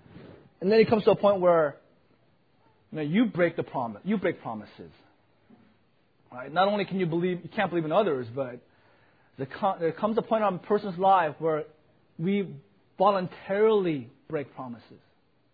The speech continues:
We go back on our word. We stop believing,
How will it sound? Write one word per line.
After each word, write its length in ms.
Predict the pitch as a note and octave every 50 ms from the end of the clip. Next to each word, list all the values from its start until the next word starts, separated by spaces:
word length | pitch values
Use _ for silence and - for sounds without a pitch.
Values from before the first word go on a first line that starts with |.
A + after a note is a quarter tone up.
| _ _ _ _ _ _ _ _ _ _
We 60 | - D#3+
go 160 | D#3+ D#3+ C#3
back 320 | C#3 D3+ D3+ D3 B2+ - -
on 80 | C#3
our 140 | B2+ A#2 A#2
word. 420 | A#2 A#2 B2 B2+ B2+ A#2 G#2 G2 - _ _ _ _ _ _ _ _ _ _ _ _ _ _ _ _ _ _ _ _ _ _ -
We 80 | - - -
stop 220 | - D3 D#3 D3
believing, 520 | D3 D3+ D3+ D#3+ F3+ G3+ F#3 C#3 G#2+ F#2+